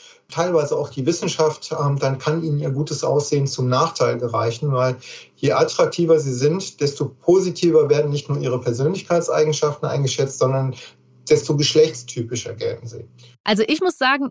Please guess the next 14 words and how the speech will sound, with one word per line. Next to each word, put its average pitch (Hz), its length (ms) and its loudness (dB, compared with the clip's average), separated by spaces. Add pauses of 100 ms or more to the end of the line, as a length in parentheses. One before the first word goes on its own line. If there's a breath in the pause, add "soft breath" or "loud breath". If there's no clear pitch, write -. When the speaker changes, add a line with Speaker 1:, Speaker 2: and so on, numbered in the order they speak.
(100)
Speaker 2:
ich - 340 -2
war 226 240 2
jetzt 269 240 -2
davon 254 220 0
ausgegangen, 220 580 0
dass 208 180 0
Frauen 208 440 2
doch 214 180 2
stärker 220 520 0
nach 190 120 0
ihrem 185 220 -2
Aussehen 170 420 -2
bewertet 160 500 -4
werden. 147 460 -6